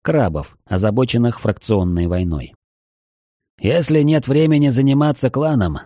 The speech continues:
зачем собирать людей вокруг себя?" продолжал безжалостный Миргус. "В общем, Тао, нужно что-то решать". "Есть конкретные предложения?" устало спросил лидер проекта.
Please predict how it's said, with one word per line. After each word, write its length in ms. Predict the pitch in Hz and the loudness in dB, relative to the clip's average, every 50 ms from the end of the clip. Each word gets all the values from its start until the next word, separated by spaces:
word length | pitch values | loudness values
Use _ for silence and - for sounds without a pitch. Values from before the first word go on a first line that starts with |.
| - _ _ | -18 _ _
зачем 420 | - 95 110 123 131 - 185 175 143 | -4 -2 0 0 0 0 0 0 2
собирать 500 | 104 120 120 117 127 127 131 123 - - | 2 0 2 2 2 2 2 0 0 0
людей 300 | 131 131 123 156 165 135 | 0 0 2 2 2 2
вокруг 360 | 113 107 101 98 104 104 90 | 2 0 0 -2 -2 -4 -4
себя?" 400 | - - 113 101 95 85 76 - - _ _ _ _ _ _ - | -4 -2 -2 -2 -2 -4 -6 -8 -14 _ _ _ _ _ _ -4
продолжал 540 | 92 95 90 101 95 95 90 101 110 107 104 | -2 0 0 0 0 0 0 0 0 0 0
безжалостный 720 | 92 95 104 95 95 95 104 101 98 95 87 - 101 107 | 0 -2 -2 0 0 0 0 0 0 -2 -2 -2 0 0
Миргус. 500 | 110 104 87 80 78 71 69 - - - _ _ _ _ _ _ _ _ _ _ _ _ | 0 0 -2 -4 -6 -10 -12 -14 -16 -18 _ _ _ _ _ _ _ _ _ _ _ _
"В 120 | - 92 | -2 0
общем, 360 | 151 180 143 - - 107 107 | 0 0 0 0 0 0 0
Тао, 440 | 98 - 110 95 85 80 73 67 - - - _ | 2 2 0 0 0 -2 -4 -6 -10 -14 -10 _
нужно 400 | - 104 143 165 156 147 156 147 | 0 0 2 2 2 2 2 2
что-то 280 | 127 - 156 147 - 139 | 2 2 0 0 2 0
решать". 520 | 135 135 120 - 143 131 101 80 - - - _ _ _ _ _ _ _ _ _ _ _ _ _ _ _ | 0 0 0 0 0 0 0 -2 -6 -12 -18 _ _ _ _ _ _ _ _ _ _ _ _ _ _ _
"Есть 500 | - 87 110 170 185 165 - - - - | -4 -2 0 0 0 -2 -4 -6 -12 -8
конкретные 720 | - - 104 107 113 - 117 117 107 95 - 92 92 90 90 | -4 -2 0 0 0 2 2 0 0 0 0 0 0 0 0
предложения?" 920 | - 95 98 95 98 104 113 110 101 107 92 82 80 78 76 73 69 - - _ _ _ _ _ | 0 0 0 0 0 0 0 0 0 0 0 0 0 -2 -2 -4 -6 -10 -12 _ _ _ _ _
устало 440 | - 90 85 - - 92 90 90 90 | -4 -4 -4 -2 -2 -2 -2 -2 -2
спросил 500 | - - - 95 92 87 - 131 123 113 | -2 -4 -4 -4 -2 -2 0 0 0 2
лидер 320 | 104 95 101 92 95 95 | 2 0 0 0 0 -2
проекта. 560 | 90 - 95 92 92 85 78 - - - - | -2 -2 -2 -2 -2 -2 -4 -6 -10 -12 -14